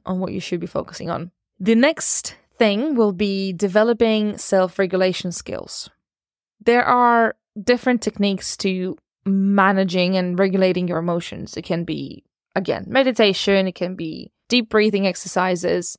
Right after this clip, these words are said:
visualization, reframing negative thoughts, uh, whatever relaxation activities you could think of, or probably physical activity that makes you feel more balanced.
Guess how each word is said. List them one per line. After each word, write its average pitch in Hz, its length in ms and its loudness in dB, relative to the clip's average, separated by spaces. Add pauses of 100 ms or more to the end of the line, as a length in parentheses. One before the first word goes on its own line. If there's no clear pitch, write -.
(120)
visualization, 185 1200 0 (120)
reframing 226 500 0
negative 190 340 -4
thoughts, - 880 0
uh, 196 160 2
whatever 240 460 2
relaxation 220 560 0
activities 196 720 -4
you 196 160 -2
could - 280 -2
think 190 360 -2
of, 175 360 0 (280)
or 254 280 4
probably 233 400 2
physical 262 380 2
activity 180 480 -2
that 185 160 0
makes 190 260 -4
you 190 60 -4
feel 190 340 2
more 185 500 0
balanced. - 640 -2